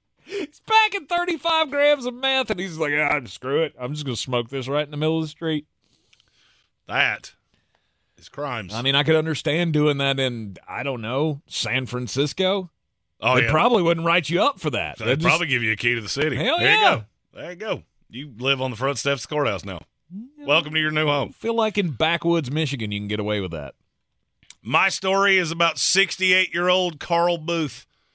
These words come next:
Speaker 2: He is a citizen, Holly Hill, Florida.
Speaker 1: Okay.
Speaker 2: And he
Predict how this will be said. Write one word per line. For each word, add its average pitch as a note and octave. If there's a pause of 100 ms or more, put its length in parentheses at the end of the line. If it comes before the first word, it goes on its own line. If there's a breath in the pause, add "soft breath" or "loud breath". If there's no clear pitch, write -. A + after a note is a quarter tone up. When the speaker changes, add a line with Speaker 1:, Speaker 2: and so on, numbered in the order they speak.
(260)
Speaker 2:
He E3+
is C#3+
a C3
citizen, F3 (440)
Holly E3
Hill, D#3
Florida. C3 (120)
Speaker 1:
Okay. G#2
Speaker 2:
And E2
he E3